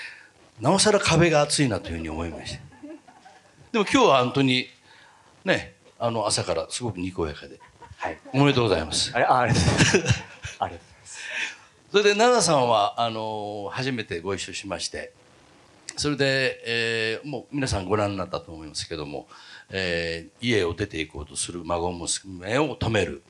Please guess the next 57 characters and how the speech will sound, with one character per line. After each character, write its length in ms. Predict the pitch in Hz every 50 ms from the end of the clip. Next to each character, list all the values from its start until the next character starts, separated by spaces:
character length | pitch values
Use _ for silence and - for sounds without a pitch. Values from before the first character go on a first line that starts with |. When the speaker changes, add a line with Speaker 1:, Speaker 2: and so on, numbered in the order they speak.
| _ -
Speaker 1:
お 120 | - 80 90
じ 160 | 85 90 85
い 60 | -
さ 140 | - - -
ん 20 | -
っ 20 | - _ _ - -
て 60 | - -
こ 120 | - 71
と 140 | - - -
で。 80 | - - - - _ _ _ _ - - - - _ _ _ _ -
で、 300 | 127 131 135 131 156 165
映 80 | 175 180
画 80 | 185 180
の 120 | 175 175
場 220 | 165 170 170 165
合 100 | 165 165
は、 460 | 160 156 156 151 151 143 - - - 120
あ 80 | 123
の、 400 | 127 123 120 120 117 113 113 - _ _ -
や 100 | - 131
は 100 | 147 165
り、 200 | 143 110 90 87 - _ _ -
え 40 | 101
ー、 400 | 98 90 95 95 90 87 95 - _ _ - _ _ - 120 117
リ 160 | 113 151 180
ア 100 | 175 156
ル 160 | 123 - - - - _ _ - -
な、 400 | 101 98 101 95 92 87 87 - -
あ、 300 | 85 87 87 87 87 87 - _ _ - -
部 100 | 101 95
分 220 | 76 78 82 76 71 - _ _ - 87 85 85
が、 280 | 85 85 80 78 - -
あ、 200 | - 82 80 - - - -
あ、 340 | 85 82 82 - - - - - - _ -
重 180 | - 107 110
要 220 | 104 98 95 92 87
だ 100 | 90 82
と 80 | -
思 160 | 85 82 85 87
い 60 | 87
ま 120 | 87 82
す 140 | - - 87
の 140 | 78 71 -
で、 240 | 73 73 73 - - - - - - - - _ 85
え 200 | 85 82 80 80
ー、 60 | 110
ア 60 | 120
ク 60 | -
シ 100 | - -
ョ 60 | 92
ン 80 | 90 90
の 100 | 85 80
シ 160 | - - 131
ー 100 | 120 107
ン 20 | 92
で 120 | 87 85
も、 260 | 87 85 80 82 -